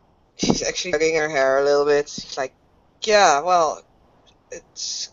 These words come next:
good you're feeling better. Um, it's good to see you again.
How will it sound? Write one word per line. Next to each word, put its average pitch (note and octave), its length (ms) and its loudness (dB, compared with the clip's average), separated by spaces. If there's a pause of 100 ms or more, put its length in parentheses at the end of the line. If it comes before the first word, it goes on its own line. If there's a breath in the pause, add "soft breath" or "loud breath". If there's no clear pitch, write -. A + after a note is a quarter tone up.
good F#3 240 -4 (100)
you're F#3+ 180 -4
feeling F#3 440 -4
better. B3 600 2 (600)
Um, E3+ 520 -4 (2500)
it's - 240 -16
good E3+ 320 -10
to D#3+ 140 -12
see F3+ 440 -8
you G3 200 -4
again. G3+ 380 -2